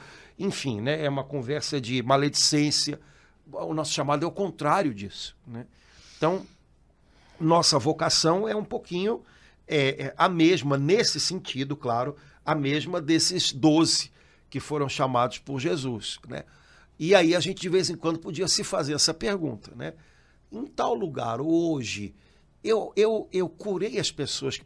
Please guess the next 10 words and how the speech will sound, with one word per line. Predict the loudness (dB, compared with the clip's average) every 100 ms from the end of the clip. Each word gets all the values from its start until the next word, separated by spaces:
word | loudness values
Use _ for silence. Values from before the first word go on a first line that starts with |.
| _
vieram | -6 -2 -2 -4 _ _
ter | -6 -6
comigo | -6 -8 -6 -6 -8 -4
ou | 0 0
eu | 0
machuquei, | -2 -4 -6 -6 -8 -4
ou | -2
eu | 0 0
adoeci, | 0 -4 -2 -2 -4 -10 _ _ _ _ _ _ _ _ _
né? | -12 -12